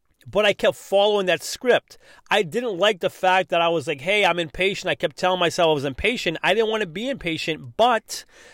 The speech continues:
that was the identity I kept telling myself. So therefore, I kept being impatient. I kept being a follower, not a leader. And I didn't like that.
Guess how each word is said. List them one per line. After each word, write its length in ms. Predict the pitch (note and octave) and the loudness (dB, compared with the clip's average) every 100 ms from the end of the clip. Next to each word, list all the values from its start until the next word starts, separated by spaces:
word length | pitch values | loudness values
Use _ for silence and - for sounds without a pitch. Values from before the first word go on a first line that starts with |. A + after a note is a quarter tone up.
| _ C#3 | _ -2
that 220 | D#3+ F#3 | 2 2
was 140 | G#3 | 2
the 120 | G3 G#3+ | 0 0
identity 720 | E3 F3 G3 E3+ - D3+ C#3 | 2 0 -2 -6 -6 -4 0
I 80 | C#3+ | -2
kept 300 | - D3 - | -4 -10 -6
telling 240 | A3+ C4+ | -4 -2
myself. 580 | D#3 C3+ C3+ B2 F#3+ - - - | -2 -2 -2 -2 -2 -6 -20 -20
So 240 | - - F#3+ | -6 2 2
therefore, 480 | D3 G3+ - G3 | 4 0 2 2
I 140 | E3 E3 | 2 0
kept 320 | - F3 C3+ | 0 -4 -2
being 180 | D#3 D3+ | -4 -4
impatient. 540 | C#3+ - D#3+ - A#2 | -6 -8 -10 -8 -10
I 60 | C3 | -10
kept 320 | - D#3+ C3+ | -4 -4 -4
being 300 | D#3+ D#3 C#3+ | -4 -4 -4
a 140 | D3 C3+ | -4 -6
follower, 560 | - D#3+ D#3 D3 A#2+ | -4 0 2 2 0
not 200 | A#2+ C#3 | -2 -2
a 20 | |
leader. 460 | C#3 C#3+ D3+ G#2+ G#2+ _ _ _ _ _ _ _ _ - - | -2 -2 -2 -2 -8 _ _ _ _ _ _ _ _ -8 -2
And 100 | F#3 | 2
I 80 | |
didn't 260 | G3 F#3+ E3 | 2 0 0
like 260 | E3 F#3+ - | 0 0 -2
that. 420 | - - - | -8 -8 -16